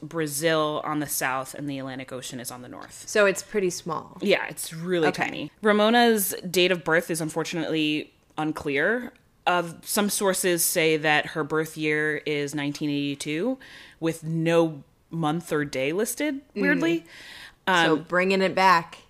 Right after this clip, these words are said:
Speaker 2: to
Speaker 1: yeah.
Speaker 2: that theme.
Speaker 1: Exactly.
Speaker 2: Conflicting reports.
Speaker 1: Every, every report is kinda different. If that were true, nineteen eighty-two being her birth year, she would have been twenty at the time of her death.
Speaker 2: Mm.
Speaker 1: But according to court documents that I found on legal dot com,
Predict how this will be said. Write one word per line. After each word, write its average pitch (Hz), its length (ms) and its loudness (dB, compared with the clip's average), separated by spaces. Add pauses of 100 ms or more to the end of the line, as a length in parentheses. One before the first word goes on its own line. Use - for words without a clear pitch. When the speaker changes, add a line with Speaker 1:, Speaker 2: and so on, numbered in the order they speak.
Speaker 2:
to 220 60 0
Speaker 1:
yeah. 196 180 8
Speaker 2:
that 180 220 6
theme. 180 600 4
Speaker 1:
Exactly. 185 520 4
Speaker 2:
Conflicting 185 540 -2
reports. 185 680 -4
Speaker 1:
Every, 190 260 4 (200)
every 208 300 6
report 180 440 2
is 156 140 -2
kinda 151 260 -4
different. 139 520 -4
If 226 280 8
that 202 260 8
were 226 100 6
true, 185 400 2
nineteen 165 340 0
eighty-two 156 340 0
being 151 240 0
her 160 100 -6
birth 139 260 -6
year, 160 120 -2
she 156 220 -6
would 147 160 -2
have 135 60 -8
been 143 140 -4
twenty 147 420 -4
at 196 80 -6
the 233 60 -6
time 226 240 -4
of 226 100 -6
her 254 80 -2
death. 254 480 0
Speaker 2:
Mm. 180 220 -6 (400)
Speaker 1:
But 165 360 4
according 175 500 2 (160)
to 160 200 2
court - 280 0
documents 160 460 -2
that 156 100 -4
I 147 80 0
found 147 420 -4
on 147 200 -2
legal 147 240 -2
dot 143 200 -4
com, 165 540 -4